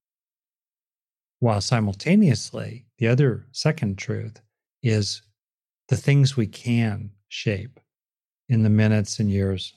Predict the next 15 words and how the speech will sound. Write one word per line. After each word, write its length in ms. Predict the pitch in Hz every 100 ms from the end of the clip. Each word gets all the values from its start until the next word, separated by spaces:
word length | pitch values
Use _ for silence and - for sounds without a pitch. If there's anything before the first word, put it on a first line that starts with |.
| _
that 120 | - 101
are 80 |
left 260 | 107 127 135
to 120 | 98
us 280 | 101 - - _ -
ahead. 520 | 98 107 98 101 - - _ _ -
And 240 | 143 143
when 160 | 143 147
you're 160 | 147 135
just 340 | 165 202 -
kind 220 | - 214
of 140 | 175 123
rested 400 | 143 - 110 98
in 180 | 92
that, 400 | 95 92 92 98